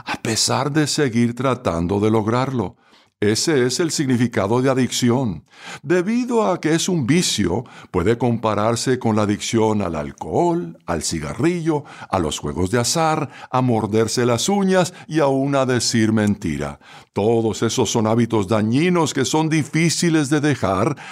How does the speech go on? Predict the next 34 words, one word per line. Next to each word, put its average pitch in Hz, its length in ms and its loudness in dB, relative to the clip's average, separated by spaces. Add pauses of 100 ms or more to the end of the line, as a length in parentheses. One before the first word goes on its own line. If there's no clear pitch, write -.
(160)
causados 135 720 0
por 135 180 0
estímulos 151 840 0
químicos 147 680 0
en 131 140 0
nuestro 120 400 0
cerebro 202 560 0 (240)
cuando 127 280 2
los 131 200 0
practicamos. 131 840 -2 (320)
Le 151 180 2
animo 202 380 2
a 208 80 -2
que 135 140 0
lea 151 180 2
el 131 100 -2
caso 139 300 0
siete 127 440 2
en 73 100 -4
conciencia 101 720 0
punto 180 320 0
net 147 260 0 (300)
a 98 160 0
fin 101 320 0
de 135 80 2
aprender 139 520 0
un 147 160 0
poco 131 360 0
acerca 127 420 0
de 110 240 0
cómo 143 480 0
los 143 220 0
malos 123 560 0
hábitos 107 720 0